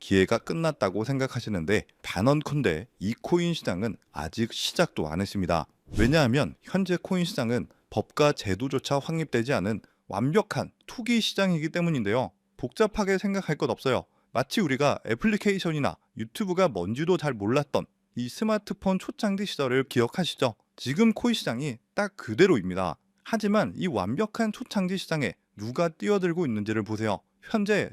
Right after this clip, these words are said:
전 세계 인구 중 깨어있는 단 사 프로만이 코인 시장에 뛰어들고 있습니다. 이 사 프로 안에 누가 포함되어 있을까요? 미국 재무부 장관,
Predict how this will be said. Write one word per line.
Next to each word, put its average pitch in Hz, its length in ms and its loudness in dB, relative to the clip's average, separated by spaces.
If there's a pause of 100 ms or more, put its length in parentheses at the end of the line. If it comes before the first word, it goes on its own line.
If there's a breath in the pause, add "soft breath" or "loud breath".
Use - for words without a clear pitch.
전 123 260 0
세계 190 260 2
인구 113 240 0
중 156 200 -2
깨어있는 147 540 0 (200)
단 120 240 -2
사 - 320 -10
프로만이 135 480 -2 (160 soft breath)
코인 226 340 0
시장에 139 460 -4
뛰어들고 170 560 0
있습니다. 87 480 -2 (280)
이 175 120 0
사 - 220 -6
프로 185 260 2
안에 123 280 0 (260)
누가 135 240 0
포함되어 165 420 2
있을까요? 85 460 -2 (260)
미국 101 360 2
재무부 123 360 2
장관, 92 360 0